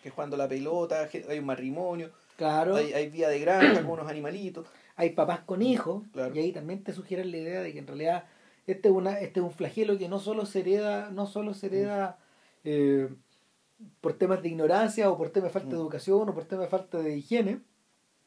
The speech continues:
Speaker 2: en las comunidades donde se producen
Speaker 1: Claro.
Speaker 2: estos estallidos, sino que al mismo tiempo se hereda de generación en generación.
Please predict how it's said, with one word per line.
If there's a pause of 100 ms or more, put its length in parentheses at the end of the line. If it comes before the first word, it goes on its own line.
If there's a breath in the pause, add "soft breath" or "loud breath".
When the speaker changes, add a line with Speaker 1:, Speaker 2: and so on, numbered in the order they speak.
(340)
Speaker 2:
en
las
comunidades
donde
se
producen
Speaker 1:
Claro.
Speaker 2:
estos
estallidos, (640 soft breath)
sino
que
al
mismo
tiempo
se
hereda
de
generación
en
generación.